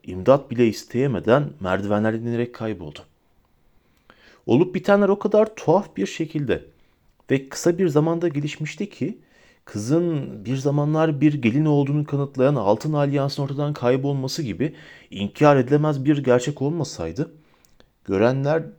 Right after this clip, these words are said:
ne kendi gözleriyle gördüklerine inanacaklardı ne de başka insanları gördüklerine inandırabileceklerdi. Birkaç ay boyunca Jefferson Hope tuhaf ve vahşi bir hayat sürüp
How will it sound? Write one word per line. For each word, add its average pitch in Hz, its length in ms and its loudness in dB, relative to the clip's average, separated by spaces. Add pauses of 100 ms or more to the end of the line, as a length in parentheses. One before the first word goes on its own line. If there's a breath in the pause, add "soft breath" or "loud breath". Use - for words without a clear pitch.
ne 151 160 -6
kendi 143 380 -2
gözleriyle 147 440 0
gördüklerine 131 560 -2
inanacaklardı 90 920 -6 (400 loud breath)
ne 113 80 2
de 156 160 4
başka 101 380 0
insanları 147 760 -2 (200)
gördüklerine 117 520 0
inandırabileceklerdi. 117 1000 -2 (1120 soft breath)
Birkaç 127 400 0
ay 208 220 2
boyunca 202 280 -2
Jefferson 185 540 -2
Hope 180 440 0
tuhaf 160 600 0
ve 135 180 0
vahşi 110 440 0
bir 180 80 2
hayat 147 400 -2
sürüp - 440 -8